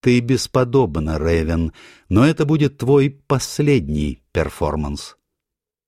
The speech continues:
Фатима закрыла дверь за собой, и снова стало темно. Ревен услышала, как ключ повернулся в замке. Ожидая, когда ее изнасилуют и отрубят голову, она свернулась клубочком вместе с сестрой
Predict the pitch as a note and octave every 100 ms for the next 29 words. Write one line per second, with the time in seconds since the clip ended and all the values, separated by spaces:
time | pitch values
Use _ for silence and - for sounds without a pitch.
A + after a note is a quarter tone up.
0 | _ F#2 F#2 D#2+ D#2+ D2+ E2+ D#2 D2 C#2+
1 | A#2+ C3 B2 - G#2 G#2 G#2 - - _
2 | _ _ _ _ _ G#2+ - F2+ F#2 E2+
3 | - D#2 D#2 - D2+ C#2+ C2+ C2+ _ _
4 | _ _ _ - D#2 A2+ A#2+ A#2 A2 -
5 | A#2+ G#2+ - C#2+ - C#2+ _ D2+ E2+ A2+
6 | - - _ - D2 C#2 C2+ C#2+ D2 -
7 | D#2 E2 D2+ C#2 D2 C2+ - C2 - _
8 | _ _ _ _ _ _ F#2+ E2+ G#2 A2+
9 | A#2 A#2+ F#2 F2+ F#2+ F#2+ F#2 E2+ F2+ E2
10 | - G2+ G2+ G2 F2 D#2+ E2+ D2+ C#2 B1+
11 | E2 G2 G2+ G2+ G2+ _ _ _ _ -
12 | G#2 C3 C#3 C#3 D#3+ D#3+ D3 - C3+ C3
13 | C#3+ D#3+ - A#2 F#2 G2 C3 - G2+ -
14 | - D#2 - - G2 D3+ D#3 C#3+